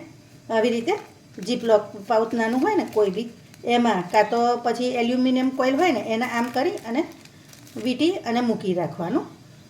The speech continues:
તો આ સરસ રહે. તો ચાલો, હવે આગળ બતાવું તમને. તો હવે આ ઇડલીનું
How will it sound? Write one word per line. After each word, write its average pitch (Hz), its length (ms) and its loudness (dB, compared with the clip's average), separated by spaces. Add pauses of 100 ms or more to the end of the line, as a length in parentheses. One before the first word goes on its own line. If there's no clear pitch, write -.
(160)
તો 233 300 4
આ 226 280 -2
સરસ 208 440 0
રહે. 262 120 2 (680)
તો 233 180 -2
ચાલો, 208 300 2
હવે 196 180 2
આગળ 202 260 2
બતાવું 190 420 0
તમને. 196 320 -2 (3750)
તો 220 60 -2
હવે 214 220 4
આ 220 40 4
ઇડલીનું 226 800 0